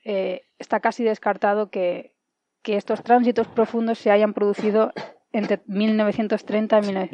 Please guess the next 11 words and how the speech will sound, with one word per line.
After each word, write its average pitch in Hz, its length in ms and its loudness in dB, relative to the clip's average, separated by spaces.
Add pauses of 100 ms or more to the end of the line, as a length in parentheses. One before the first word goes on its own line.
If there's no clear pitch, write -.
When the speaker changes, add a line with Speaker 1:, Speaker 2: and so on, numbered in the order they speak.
Speaker 1:
novecientos 98 100 -2
sesenta 107 260 0
y 98 40 -2
cinco, 92 60 -2
Speaker 2:
historia, 90 40 -2
vale, 92 240 -4
vale. 87 240 -10 (100)
Speaker 1:
con 220 160 0
esa 226 220 2
periodicidad. 185 560 -4 (180)
Speaker 2:
Ujú. 104 280 -12